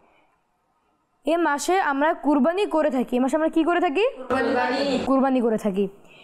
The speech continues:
Speaker 1: এ মাসে আমরা স্মরণ করি আল্লাহর প্রিয় নবী হযরত ইব্রাহিম আলাইহিস সালামকে, হযরত ইব্রাহিম আলাইহিস সালাম এর সেই মনোমুগ্ধকর ত্যাগকে। এই মাসের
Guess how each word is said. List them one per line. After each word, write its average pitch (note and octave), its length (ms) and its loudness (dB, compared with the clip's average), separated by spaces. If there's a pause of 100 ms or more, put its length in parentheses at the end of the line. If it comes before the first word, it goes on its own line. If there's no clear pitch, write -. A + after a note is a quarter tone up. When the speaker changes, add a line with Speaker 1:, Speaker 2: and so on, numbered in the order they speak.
(140)
Speaker 1:
এ C#4 160 2
মাসে C#4+ 420 0
আমরা C4+ 360 0
স্মরণ D#4 480 0
করি D#4 300 2
আল্লাহর D4+ 500 0
প্রিয় D4+ 300 2
নবী D4+ 280 2 (400)
হযরত D#4 420 2 (1160)
ইব্রাহিম B3+ 320 2
আলাইহিস A#3+ 240 0
সালামকে, G#3 460 -2 (380)
হযরত C4+ 580 0
ইব্রাহিম C#4+ 460 2
আলাইহিস C#4+ 300 0
সালাম D4+ 400 0
এর C#4+ 400 2
সেই D#4 440 0
মনোমুগ্ধকর D#4 840 2 (140)
ত্যাগকে। D4 520 -4 (920)
এই D4+ 220 2
মাসের D#4 480 0